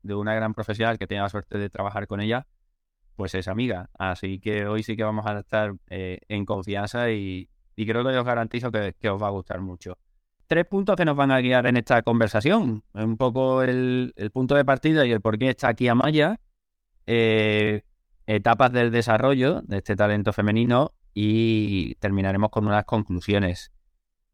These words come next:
Y sin más, pues nada, os presento, os presento a Amaya. Eh, Amaya Urrutia es C E O y fundadora de Vise.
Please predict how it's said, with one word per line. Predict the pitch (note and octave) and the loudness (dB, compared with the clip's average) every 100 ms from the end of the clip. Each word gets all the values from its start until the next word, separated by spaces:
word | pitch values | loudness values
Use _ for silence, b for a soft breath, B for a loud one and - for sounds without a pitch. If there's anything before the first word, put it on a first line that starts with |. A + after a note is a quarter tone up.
| _ _ _ _ | _ _ _ _
Y | A2+ | -4
sin | G2+ G#2 | 0 0
más, | G2+ A2 | 2 2
pues | - A#2+ G2 - - | 4 2 2 -6 -6
nada, | F#2+ A2+ - | -4 -4 -6
os | G2+ - | -14 -8
presento, | F#2+ F#2 G2+ G2+ A#2 A2+ G#2+ G2+ F#2+ F2+ - | -6 -2 -2 2 4 4 4 2 0 -2 -6
os | F2+ | -12
presento | F2 F2+ G2 G#2+ A2 | -8 -6 -2 2 2
a | G2 | 4
Amaya. | G#2 D3 A2+ G2+ - _ | 2 2 0 -6 -16 _
Eh, | - F#2+ F#2+ G2 G2+ | -8 -4 -4 -2 -2
Amaya | G#2 A#2 B2+ | 2 2 2
Urrutia | C3 D#3 D3 A#2+ A#2 | 2 2 2 2 2
es | A#2 - - _ _ _ _ _ _ | 0 -12 -20 _ _ _ _ _ _
C | B2+ | 2
E | B2+ | 4
O | B2+ | 4
y | C3 B2+ | 2 2
fundadora | C3+ B2+ B2 C3+ C3 C3 | 0 2 4 4 2 2
de | C3 C3 C3 B2+ | 2 2 0 0
Vise. | D#3+ - A3 - | 0 2 0 0